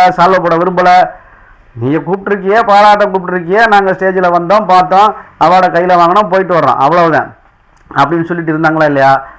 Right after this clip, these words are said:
அந்த மாதிரி வரம்புகளோட இருந்து கொண்டு நீங்க குரானை கொடுத்தீங்கன்னா, அதை பத்தி எந்த பிரச்சனையும் கிடையாது, வரவேற்கத்தக்கது. மேக்சிமம் இவங்கெல்லாம் என்ன செய்வாங்கன்னாக்கா, வாங்கி அடுத்த ஆள்கிட்ட கொடுத்துட்டு போயிடுவாங்க.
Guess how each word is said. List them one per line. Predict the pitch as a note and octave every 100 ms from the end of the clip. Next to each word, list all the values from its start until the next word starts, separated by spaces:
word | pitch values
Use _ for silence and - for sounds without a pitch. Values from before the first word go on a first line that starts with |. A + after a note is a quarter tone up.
| -
அந்த | C#3 G#3 A3+ A#3+
மாதிரி | A#3+ A#3+
வரம்புகளோட | F#3+ G3+ G#3+ G#3 G#3+ A3 A3+ G#3
இருந்து | G3+ G3+
கொண்டு | F#3+ F#3 G3+
நீங்க | G3 E3+
குரானை | D#3 F3+ F3 D#3+
கொடுத்தீங்கன்னா, | C#3 D3 C#3 G3 B3 - - _
அதை | C#3 D3+
பத்தி | F3+ F#3 F#3
எந்த | D3 D#3+ D#3+ D3+
பிரச்சனையும் | D3 E3+ E3+ D3+
கிடையாது, | C#3 C3 C3+ A3+ - - _ -
வரவேற்கத்தக்கது. | C#3+ E3+ F3 D#3+ C#3+ C#3 C#3+ D#3 B3 A#3 - _ _ C#3
மேக்சிமம் | C#3 C#3+ - G#3+
இவங்கெல்லாம் | G#3+ G3 G3+
என்ன | G3+ G3 G3+
செய்வாங்கன்னாக்கா, | F#3+ F3+ F3 F#3+ F#3
வாங்கி | E3+ F3+ F#3 F#3
அடுத்த | E3+ F#3+ F#3
ஆள்கிட்ட |
கொடுத்துட்டு | E3+ D#3+ E3+ D#3
போயிடுவாங்க. | F3+ E3+ A#2